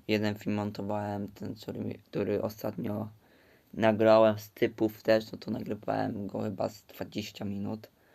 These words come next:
Taki krótki film. A długi jeden z takich, co nagrałem ostatnio jeszcze chyba z, z Fifki, ale na telefonie, który chyba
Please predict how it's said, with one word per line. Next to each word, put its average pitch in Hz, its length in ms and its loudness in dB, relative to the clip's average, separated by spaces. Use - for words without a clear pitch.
Taki 110 300 -6
krótki - 400 -10
film. 156 400 -4
A 113 100 2
długi 120 500 -2
jeden 113 360 0
z 110 120 -16
takich, 110 460 -6
co 113 80 -8
nagrałem 110 440 -2
ostatnio 110 500 -8
jeszcze 107 640 -8
chyba 107 380 -6
z, - 180 -16
z - 100 -12
Fifki, 123 680 -2
ale 107 640 4
na 107 120 -4
telefonie, 113 840 -6
który 107 380 -2
chyba 101 200 -6